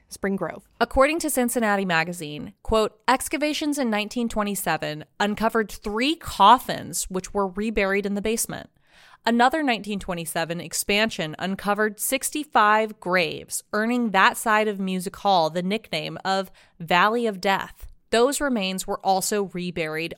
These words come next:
Speaker 2: on site. In May of nineteen eighty-eight, another elevator shaft uncovered two hundred seven pounds of bones
Speaker 1: What the
Speaker 2: encased in
Speaker 1: fuck?
Speaker 2: concrete. These bones ended up in an anthropological study at the University of Cincinnati,"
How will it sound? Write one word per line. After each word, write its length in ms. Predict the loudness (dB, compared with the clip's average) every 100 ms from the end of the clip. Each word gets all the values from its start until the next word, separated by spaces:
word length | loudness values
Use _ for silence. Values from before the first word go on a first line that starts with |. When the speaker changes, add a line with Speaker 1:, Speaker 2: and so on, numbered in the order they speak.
| -6
Speaker 2:
on 300 | -6 -4 -8
site. 520 | 0 2 2 0 -12 0
In 200 | 2 2
May 220 | 2 0
of 100 | 0
nineteen 400 | 0 -2 -4 -6
eighty-eight, 580 | -4 -4 -4 -6 -6 -4
another 580 | 0 2 2 2 2 0
elevator 500 | 0 0 0 -2 -4
shaft 400 | -2 0 0 -2 -6
uncovered 600 | -4 -4 -2 0 0 -4
two 260 | -4 -2 -2
hundred 480 | -2 -2 -2 -6
seven 480 | -4 -2 0 -2 -4
pounds 400 | -4 -4 -4 -4
of 180 | -6 0
bones 520 | 2 2 0 -2 -6
Speaker 1:
What 200 | -10 -10 -2
the 60 |
Speaker 2:
encased 480 | -2 -2 -4 -4 -4
in 80 | -6
Speaker 1:
fuck? 80 | -2
Speaker 2:
concrete. 760 | 0 0 -2 -6 -6 -14 -20 _ _ _ _ _ -4
These 400 | 0 0 -2 0
bones 480 | 0 0 -4 -4 -2
ended 240 | -2 2
up 260 | 2 0 -2
in 160 | -4 -4
an 140 | -6
anthropological 840 | -6 -6 -4 -4 0 0 0 -6 -8
study 500 | -8 -4 -2 -2 -4
at 200 | -4 -4
the 60 | -6
University 640 | -6 -6 -8 -10 -8 -8
of 120 | -8
Cincinnati," 800 | -10 -12 -10 -6 -4 -6 -8 -16